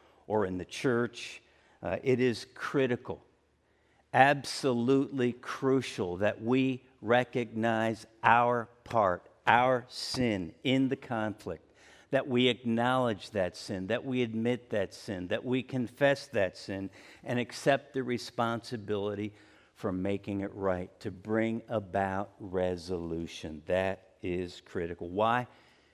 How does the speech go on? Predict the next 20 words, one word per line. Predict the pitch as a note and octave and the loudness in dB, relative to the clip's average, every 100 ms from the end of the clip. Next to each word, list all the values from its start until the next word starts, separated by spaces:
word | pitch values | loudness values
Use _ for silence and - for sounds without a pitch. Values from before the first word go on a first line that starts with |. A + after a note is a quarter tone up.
| _ _ _ _ | _ _ _ _
Because | G2+ F#2+ G#2 G2 F2+ F#2+ | -10 -8 -2 -2 -2 -8
we're | F#2 E2+ E2 | -6 -6 -8
in | - G2+ G#2 | -6 -4 -4
this | G2 F#2+ - - - _ | -4 -6 -10 -20 -20 _
together. | - F2+ F2 D#2 C#2+ D2+ _ _ _ _ _ _ - - _ _ _ _ - | -14 -10 -8 -8 -10 -18 _ _ _ _ _ _ -20 -20 _ _ _ _ 4
That's | A2 B2+ - - - | 4 4 -2 -10 0
our | A#2 A2 G#2 | 4 4 4
series | - B2+ A2+ A#2+ B2+ G2 | -4 -2 -2 0 -2 -4
that | G#2 | -6
we | G2 | -6
began | F2 F#2 F#2 G2+ G#2+ | -6 -6 -4 -2 -2
last | G#2 G2+ G2 - | 0 0 -2 -4
week, | G#2+ G#2 G2+ - - | -2 -2 -2 -10 -2
In | A#2 B2+ A#2+ | 0 2 0
This | A#2+ B2 - | -2 -4 -8
Together. | - A#2 G#2+ F#2+ E2 D#2 E2 F2+ | -8 -6 0 0 0 -8 -10 -4
We, | A2 B2 B2+ B2+ - - - | -2 0 -2 -6 -12 -20 -10
as | G2 F2 D#2+ | -8 -8 -8
God's | A2 G#2 A#2+ B2 - | 0 2 2 -2 -12
people, | - A2 F2 - D#2 | -8 -8 -8 -12 -14